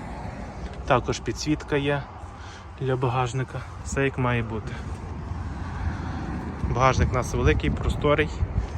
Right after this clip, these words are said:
Не пам'ятаю, чи сидіння складаються в рівну підлогу, чи ні, зараз перевіримо. Вже таких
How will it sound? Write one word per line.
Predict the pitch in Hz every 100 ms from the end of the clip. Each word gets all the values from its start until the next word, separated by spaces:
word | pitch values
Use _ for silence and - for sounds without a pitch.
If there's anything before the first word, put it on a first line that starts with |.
| - - - - - - - -
Не | 127
пам'ятаю, | 127 127 127 135 127
чи | 117 120
сидіння | - 127 123 120
складаються | - 127 120 135 139 151
в | 143
рівну | 147 143
підлогу, | 143 147 139 135
чи | -
ні, | 131
зараз | 131 123 120 - - - - - - - -
перевіримо. | 123 120 123 135 139 - - - - - - - - - - - - - - - - - -
Вже | 127
таких | 123 - 127